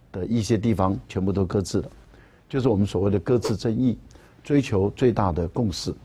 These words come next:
所以那段时间，五年以来，南海相对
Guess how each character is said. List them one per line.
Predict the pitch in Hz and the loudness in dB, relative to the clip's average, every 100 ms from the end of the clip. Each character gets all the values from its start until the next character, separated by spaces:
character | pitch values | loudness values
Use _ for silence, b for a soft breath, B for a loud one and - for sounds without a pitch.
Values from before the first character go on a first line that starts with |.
| - b b b b - | -20 b b b b -8
所 | 135 | 2
以 | 127 | 4
那 | 165 156 | 6 8
段 | 147 | 6
时 | 117 - 90 | 4 2 4
间， | 110 113 156 - - - | 4 4 -2 -14 -20 -10
五 | 113 101 | -4 0
年 | 98 123 | 4 4
以 | 107 | 4
来， | 76 73 98 113 b b - | 2 2 2 0 b b -2
南 | 101 143 | 2 2
海 | 147 - - | 2 -4 -8
相 | - 113 101 | -6 -4 0
对 | 107 | 0